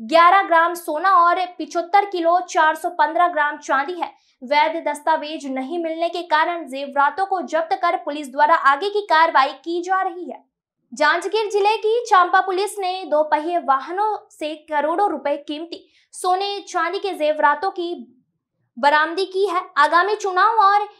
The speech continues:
वीवीआईपी विजिट को ध्यान में रखते हुए पुलिस द्वारा संघ जांच अभियान चलाया जा रहा है। इसी कड़ी में पुलिस द्वारा कोरबा रोड ग्राम हथनेवारा के पास राष्ट्रीय राजमार्ग पर चलाए गए जांच अभियान के दौरान पुलिस को दो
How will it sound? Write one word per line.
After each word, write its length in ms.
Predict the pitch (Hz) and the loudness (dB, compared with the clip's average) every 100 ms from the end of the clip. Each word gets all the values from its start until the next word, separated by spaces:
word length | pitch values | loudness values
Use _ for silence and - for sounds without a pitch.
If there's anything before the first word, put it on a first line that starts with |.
| _ | _
वीवीआईपी 1120 | 247 320 320 370 359 285 302 339 339 339 349 247 | -8 -6 -4 -6 -2 0 0 -2 -4 -4 -4 -6
विजिट 300 | 269 330 349 | -6 -6 -4
को 100 | 349 | -6
ध्यान 360 | 349 247 294 370 | -6 -6 -2 -2
में 160 | 415 | 0
रखते 260 | 269 262 370 | -2 -2 -4
हुए 260 | 349 311 339 | -2 -2 -4
पुलिस 320 | 339 285 285 | -6 -8 -6
द्वारा 380 | 262 294 294 311 | -2 0 2 -2
संघ 320 | 302 269 269 | -4 -8 -6
जांच 300 | 269 269 277 | -4 -4 -4
अभियान 460 | 254 254 262 269 339 349 _ _ | -6 -4 -4 -4 -6 -14 _ _
चलाया 380 | 339 330 339 359 | 0 4 6 6
जा 180 | 359 349 | 4 4
रहा 200 | 349 359 | 4 2
है। 200 | 349 370 - | -2 -10 -12
इसी 200 | 320 370 | -6 -2
कड़ी 240 | 359 370 | 0 0
में 160 | 403 403 | -2 -2
पुलिस 240 | 339 349 | -2 -4
द्वारा 400 | 339 339 339 359 | 4 6 6 4
कोरबा 460 | 359 330 339 339 392 | 0 -4 0 4 4
रोड 300 | 330 339 370 - _ - | 2 0 0 -6 _ -10
ग्राम 320 | 254 311 339 359 - | 0 2 2 -2 -2
हथनेवारा 640 | 339 339 320 294 311 381 | -2 -2 0 2 4 4
के 120 | 403 | 0
पास 320 | 415 302 349 302 | 2 2 2 0
राष्ट्रीय 380 | 302 302 349 | 0 0 -4
राजमार्ग 640 | 330 294 285 285 277 302 311 | 0 0 0 -2 -2 -2 -2
पर 380 | 311 294 330 339 - _ - | 0 0 -2 -8 -16 _ -4
चलाए 400 | 339 320 339 370 | 2 4 4 4
गए 240 | 330 349 | 0 -2
जांच 320 | 311 294 311 | -2 -4 -2
अभियान 340 | 294 262 302 370 | -4 -4 -8 -4
के 100 | 359 | 0
दौरान 380 | 294 285 294 302 | 2 2 -2 -6
पुलिस 280 | 285 330 339 | -8 -8 -6
को 140 | 330 | -4
दो 340 | 269 294 349 | 0 0 -2